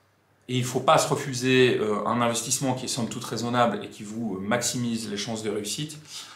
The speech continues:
Mais il faut comprendre avant tout que les gens qui agissent, euh, ont plus de chances d'y arriver. Donc ne soyez pas juste un collecteur d'informations. Ça, c'est un travers qu'on voit de temps en temps.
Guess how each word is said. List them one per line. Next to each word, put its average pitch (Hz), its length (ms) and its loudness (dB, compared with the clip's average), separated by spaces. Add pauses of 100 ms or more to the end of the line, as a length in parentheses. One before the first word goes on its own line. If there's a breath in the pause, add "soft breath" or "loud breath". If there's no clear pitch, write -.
(140 loud breath)
Mais 123 140 2
il 120 80 2
faut 135 140 -2
comprendre 139 440 4
avant 110 200 2
tout 160 240 -6
que 110 400 -2
les 104 160 -6
gens 135 180 -2
qui - 180 -6
agissent, 123 640 -2
euh, 98 340 -10
ont 110 60 -10
plus 135 400 -8
de 110 100 -6
chances 104 280 -6
d'y 110 80 -4
arriver. 101 240 -4
Donc 120 260 -6
ne 147 80 -2
soyez 147 300 2
pas 143 180 2
juste 160 340 -2
un 127 60 -2
collecteur 113 520 0
d'informations. 101 600 -4
Ça, - 160 -6
c'est - 240 -6
un 95 60 -10
travers 123 540 2
qu'on 107 120 -4
voit 110 220 0
de - 100 -6
temps 104 220 -8
en 98 80 -4
temps. 113 260 -2